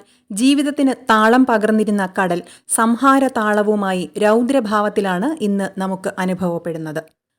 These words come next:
മനുഷ്യന്റെ മനസ്സ് മാറി, ഒപ്പം പ്രകൃതിയുടെ രൂപവും ഭാവവും. കടലിന്റെ എല്ലാ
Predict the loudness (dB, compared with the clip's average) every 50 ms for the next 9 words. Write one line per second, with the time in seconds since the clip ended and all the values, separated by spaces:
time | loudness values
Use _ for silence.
0 | _ _ -6 -2 2 2 2 2 2 2 2 2 2 2 2 0 -2 -4 -4 -4
1 | -4 -6 -6 -6 -6 -4 -4 -2 -2 -4 -4 -8 _ _ _ _ _ -12 -12 -10
2 | -6 -6 -6 -6 -8 -12 _ -6 -4 -2 0 -2 -2 0 0 0 0 -2 -2 -4
3 | -2 -2 -2 -2 -2 -2 -2 0 -2 -2 -4 -6 -6 -4 -2 -2 -2 -2 -4 -6
4 | -8 -10 -12 -14 _ _ _ _ _ _ _ _ _ -4 -2 0 2 2 2 2
5 | 2 2 0 0 0 0 0 0 0 0 0